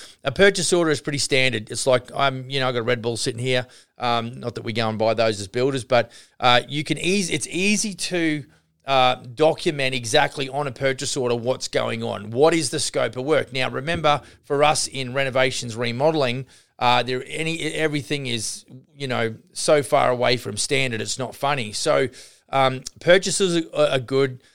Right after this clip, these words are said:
Uh, obviously, it's easy for us builders to use purchase orders when we're buying materials, um, that we need for our projects.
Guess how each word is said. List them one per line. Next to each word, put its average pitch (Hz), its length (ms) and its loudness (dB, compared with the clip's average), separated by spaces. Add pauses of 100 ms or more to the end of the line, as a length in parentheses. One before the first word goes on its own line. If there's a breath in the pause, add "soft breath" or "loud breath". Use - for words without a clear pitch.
(180 soft breath)
Uh, 127 220 6
obviously, 147 340 4
it's - 160 -4
easy 156 360 -2
for 147 180 -2
us 131 160 -2
builders 135 420 -4
to - 160 -8
use 123 320 -6
purchase 131 400 -4
orders 123 260 -2
when 123 140 -8
we're 120 140 -6
buying 120 260 -4
materials, 165 720 -2 (340 soft breath)
um, 120 400 -2
that 120 140 -4
we 123 80 -10
need 123 320 -4
for 123 180 -4
our 113 140 0
projects. 135 720 0